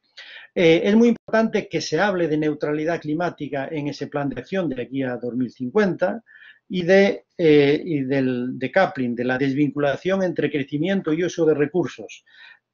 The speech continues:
Es un concepto, eh, y una idea, asumirlo en el discurso, eh, institucional de la Unión Europea, que me parece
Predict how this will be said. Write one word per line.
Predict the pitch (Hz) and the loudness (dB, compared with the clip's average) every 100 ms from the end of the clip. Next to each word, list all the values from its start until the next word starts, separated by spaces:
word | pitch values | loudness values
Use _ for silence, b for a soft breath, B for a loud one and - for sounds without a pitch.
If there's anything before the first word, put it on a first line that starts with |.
| _ _ _ _ | _ _ _ _
Es | 196 170 170 | 2 2 2
un | 160 | 0
concepto, | 147 143 160 156 - 139 131 - | 2 0 0 0 0 0 0 -4
eh, | 151 135 127 123 127 - - 202 | -4 -2 -4 -4 -6 -6 -8 -2
y | 170 | 0
una | 160 | 2
idea, | 151 196 196 147 | 2 4 2 2
asumirlo | - 147 - 143 202 147 123 117 - | -2 -8 -6 0 0 2 0 -2 -8
en | 131 | -4
el | 131 123 | -4 -4
discurso, | 123 175 147 147 131 156 | -8 -8 -6 -4 -4 -4
eh, | 139 135 | -6 -4
institucional | 151 139 160 156 147 147 165 | -6 -6 -6 -8 -4 -2 0
de | 139 | -2
la | 127 | -4
Unión | 127 139 | -4 -4
Europea, | 143 131 170 170 | -2 -2 0 0
que | 147 | -2
me | 127 | -6
parece | 131 135 - 131 | -4 -6 -2 -2